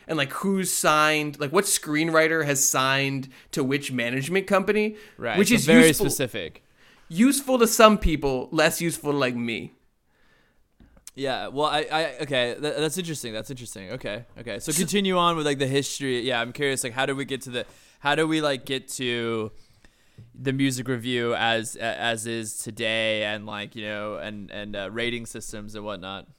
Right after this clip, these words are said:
Speaker 1: So, I mean, my, my understanding is a lot of this, it, there's, uh, you get jazz reviewers in major papers start having to cover rock and roll.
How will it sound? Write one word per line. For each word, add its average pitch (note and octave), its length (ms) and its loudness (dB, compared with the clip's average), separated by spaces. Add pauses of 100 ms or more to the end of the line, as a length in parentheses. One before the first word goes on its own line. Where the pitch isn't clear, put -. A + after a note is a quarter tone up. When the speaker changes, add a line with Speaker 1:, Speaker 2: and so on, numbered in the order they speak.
(960)
Speaker 1:
So, G#3+ 360 6
I G#3 60 0
mean, A3 180 4
my, G3+ 160 4
my G3+ 200 2
understanding F3+ 640 0
is C3+ 260 -6
a C#3+ 40 -2
lot C#3+ 180 4
of C#3 60 -2
this, C3 180 -6
it, C3 180 -10 (140)
there's, C3 800 -2 (840)
uh, A2+ 500 -2 (2000)
you C#3+ 260 -8
get D3+ 560 0 (1500)
jazz F#3+ 480 6
reviewers A#2+ 680 -6 (140)
in D#3 140 0
major D3 300 2
papers A#2+ 680 -8
start D3 320 -2
having D3 400 -2
to C#3 60 -2
cover C#3 320 -4
rock B2 240 -4
and A2 160 -8
roll. - 300 -10